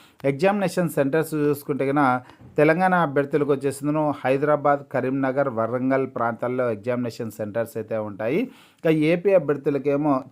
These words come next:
చీరాల, గుంటూరు, కాకినాడ, కర్నూలు, నెల్లూరు, రాజమండ్రి, తిరుపతి, విజయనగరం, విజయవాడ, విశాఖపట్నం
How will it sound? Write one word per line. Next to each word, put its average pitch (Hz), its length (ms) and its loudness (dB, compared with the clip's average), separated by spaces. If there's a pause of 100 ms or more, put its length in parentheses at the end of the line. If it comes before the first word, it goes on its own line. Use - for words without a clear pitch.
(120)
చీరాల, 151 480 4 (160)
గుంటూరు, 139 340 0
కాకినాడ, 131 640 -2
కర్నూలు, 131 640 -4
నెల్లూరు, 123 680 -2 (220)
రాజమండ్రి, 139 680 2
తిరుపతి, 135 580 -4
విజయనగరం, 127 720 -2
విజయవాడ, 120 540 -2
విశాఖపట్నం 117 920 -4